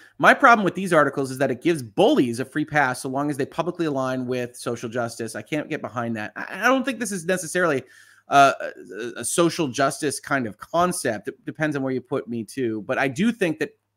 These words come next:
putting things in that false dichotomy, placing people into buckets like that, does give free passes to some people and does make other people uh, into, you know, wrong thinkers, however you wanna actually characterize that,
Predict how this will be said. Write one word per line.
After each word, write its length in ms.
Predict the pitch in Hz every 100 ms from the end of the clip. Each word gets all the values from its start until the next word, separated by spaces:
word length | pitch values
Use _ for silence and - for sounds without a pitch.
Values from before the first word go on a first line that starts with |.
| _ _
putting 240 | 240 262
things 180 | 240 175
in 120 | 156
that 200 | 143 -
false 220 | 131 123
dichotomy, 480 | - 120 123 120 110 - - _
placing 380 | - 220 233 233
people 360 | - 185 165
into 300 | 147 151 151
buckets 460 | 127 131 135 156 -
like 220 | 123 120
that, 260 | 120 110 - _ _ _ 117
does 340 | 151 175 160
give 420 | 120 147 170 170 _ -
free 160 | 131
passes 420 | 139 127 120 147 151
to 80 |
some 200 | 143 135
people 320 | 127 123 131 123
and 140 | 127
does 360 | 120 110 120 120
make 260 | 120 117 113
other 220 | 113 139
people 520 | 143 123 110 117 117 - _ _ _
uh, 220 | - 123 117
into, 400 | 139 123 127 120 -
you 100 | 117
know, 200 | 98 98 107
wrong 460 | 117 127 131 131
thinkers, 600 | 127 - 139 131 127 120
however 240 | 127 135 135
you 120 | 131
wanna 180 | 113 110
actually 320 | 107 113 113
characterize 520 | - 131 - 117 107 104
that, 220 | 107